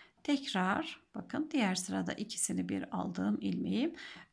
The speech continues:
Önce şişimin üzerine ipimi alıyorum. Önünden girip boş geçiyorum.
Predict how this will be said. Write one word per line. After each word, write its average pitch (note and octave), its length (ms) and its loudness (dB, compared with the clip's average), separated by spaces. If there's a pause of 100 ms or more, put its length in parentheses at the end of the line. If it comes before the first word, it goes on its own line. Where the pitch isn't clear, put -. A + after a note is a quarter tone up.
Önce D4 680 4
şişimin G#3 460 2
üzerine G#3 400 2
ipimi G3 320 0
alıyorum. C4 880 0 (1500)
Önünden A#3 760 6
girip A3+ 460 2 (260)
boş C4+ 460 0
geçiyorum. - 600 0